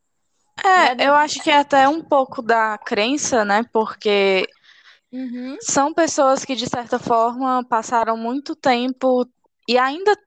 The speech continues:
Speaker 1: existem casos, né, de pessoas autistas que ainda assim são meio que mantidas em casa, ainda tem essa questão da convivência ser complicada.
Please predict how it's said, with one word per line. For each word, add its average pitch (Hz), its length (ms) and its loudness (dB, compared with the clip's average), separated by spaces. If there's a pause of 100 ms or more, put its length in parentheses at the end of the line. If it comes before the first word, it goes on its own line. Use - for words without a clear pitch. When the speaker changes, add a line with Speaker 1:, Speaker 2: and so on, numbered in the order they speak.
(120)
Speaker 1:
existem 233 480 0
casos, 220 520 -4 (200)
né, 196 180 2
de 208 140 -6
pessoas 208 360 0
autistas 208 600 -6
que 214 120 -2
ainda 214 240 0
assim 240 180 -4
são 240 360 0 (200)
meio 240 200 0
que - 120 -6
mantidas 330 520 0
em 262 100 0
casa, 214 580 0
ainda 196 220 -4
tem 208 160 -4
essa 226 180 -6
questão 220 380 0
da 202 100 0
convivência 208 640 -4
ser 208 160 -6
complicada. 190 1000 -2